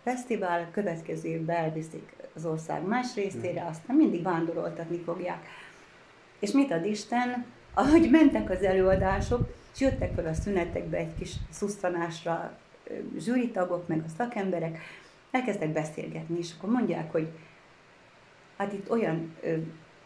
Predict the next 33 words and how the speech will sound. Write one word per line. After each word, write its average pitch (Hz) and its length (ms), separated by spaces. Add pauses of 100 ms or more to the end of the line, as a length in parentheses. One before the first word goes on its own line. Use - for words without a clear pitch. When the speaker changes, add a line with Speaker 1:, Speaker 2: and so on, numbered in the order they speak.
Speaker 1:
jó 175 340
Adácson. 151 720 (440)
De 175 120
ez 180 140
hozzátartozik, 170 880
hogy 175 140
nálunk 175 420
telt 160 260
ház 156 220 (240)
előtt 156 280
mentek 160 340
az 170 140
előadások, 160 720
ami 185 200
azért 180 360 (220)
nagyon 208 320
ritka 165 300
ilyen 165 260
fesztiválokon, 170 920 (480)
de 196 120
nálunk 185 380
ez 190 120
népünnepé 170 760
lett 165 240
már 170 200
az 175 120
első 165 340
alkalommal, 175 600
jöttek 180 360
a 165 80
környező 165 540
településekről 165 1040
buszokkal, 170 600